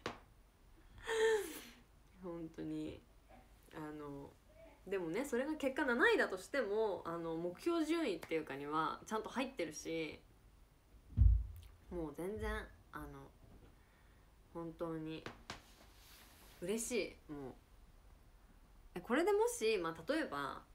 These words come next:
まあ、最悪ね、七位より下だったとしても、もう今出せる全力は出したしね。まあ、もうみんなも。だから、本当に悔いはないし、もうめちゃくちゃ楽しかった。本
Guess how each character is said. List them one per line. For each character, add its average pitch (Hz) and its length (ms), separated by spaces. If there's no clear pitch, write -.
ま 156 100
あ、 - 40
最 320 280
悪 359 140
ね、 370 100
七 226 300
位 262 360
よ 226 120
り 185 100
下 - 200
だ 339 80
っ - 100
た - 60
と - 100
し - 120
て 220 120
も、 165 440
も 180 340
う - 40
今 359 200
出 165 100
せ 311 160
る 214 80
全 175 220
力 170 200
は 160 100
出 180 100
し - 80
た 139 100
し - 100
ね。 156 220
ま 160 260
あ、 151 40
も 214 180
う 165 40
み 151 120
ん 156 100
な 147 100
も。 - 200
だ 165 80
か 147 140
ら、 151 300
本 190 240
当 190 140
に 185 160
悔 320 160
い 277 80
は 165 100
な 160 160
い 151 80
し、 156 580
も 180 140
う 175 60
め 196 80
ち 196 80
ゃ 294 60
く - 100
ち - 80
ゃ 269 40
楽 240 220
し 233 100
か 160 100
っ 147 40
た。 - 120
本 156 140